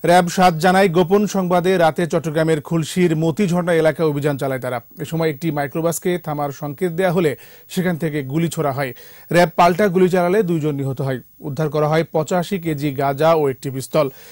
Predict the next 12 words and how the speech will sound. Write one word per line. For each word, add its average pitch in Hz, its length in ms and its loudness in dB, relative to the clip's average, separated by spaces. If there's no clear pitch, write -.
এদিকে 185 300 4
ঢাকা 185 340 2
চট্টগ্রাম 202 420 0
মহাসড়কে 180 560 0
কুমিল্লার 170 520 0
দাউদকান্দিতে 170 840 0
পুলিশ 180 340 -2
একটি 175 340 -4
প্রাইভেট 175 420 0
কারের 175 280 -2
গতিরোধ 147 380 -4
করলে 160 400 2